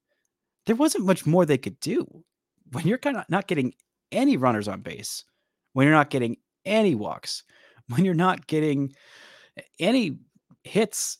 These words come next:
at all, it's hard to drive up that pitch count and get this guy out of there. I mean, that was the goal, is once you saw the kind of run that he was on, it was like, "Oh boy, um, let's see if we can get this guy out of the game a little bit sooner." And they couldn't.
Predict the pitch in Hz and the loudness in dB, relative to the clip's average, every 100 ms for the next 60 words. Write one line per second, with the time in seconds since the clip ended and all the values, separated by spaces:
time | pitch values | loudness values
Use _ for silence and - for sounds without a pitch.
0 | - 127 127 190 220 110 101 _ _ _ | -2 0 0 0 0 -2 -4 _ _ _
1 | _ _ _ _ _ _ _ 156 135 147 | _ _ _ _ _ _ _ -4 0 0
2 | 285 254 - 165 165 - 120 - 254 - | 0 0 -2 -2 -2 -2 -2 -2 -4 -2
3 | 185 107 104 127 - 131 113 104 180 180 | -4 -4 -4 -4 -4 -6 -6 -4 -6 -6
4 | - - - _ - 120 131 170 127 - | -10 -14 -20 _ -2 2 2 2 -2 -4
5 | 95 175 156 98 - 113 104 101 - - | -4 -2 -2 -4 -4 -2 0 -2 -6 -10
6 | _ - 190 240 170 143 127 113 101 - | _ -4 -2 -2 0 0 0 -2 -4 -2
7 | 143 123 107 117 101 - 101 101 135 110 | -2 0 0 0 -2 -6 -10 -2 0 0
8 | 80 101 101 - - _ - 123 110 139 | -6 -10 -10 -14 -18 _ -8 -6 0 0
9 | 101 - _ _ _ _ 110 113 113 107 | 0 -8 _ _ _ _ 4 4 4 0
10 | 107 - 123 123 - 147 147 147 139 131 | -4 -2 0 0 0 2 2 2 2 0
11 | 123 143 139 135 - 131 127 123 123 117 | 2 0 0 -4 -2 0 2 4 2 0
12 | 117 120 117 113 113 - - 170 101 - | 0 2 2 0 -2 -2 -2 -2 -4 -8
13 | _ _ _ _ - 120 120 117 113 110 | _ _ _ _ 4 6 6 4 2 0
14 | 104 214 135 | 2 0 0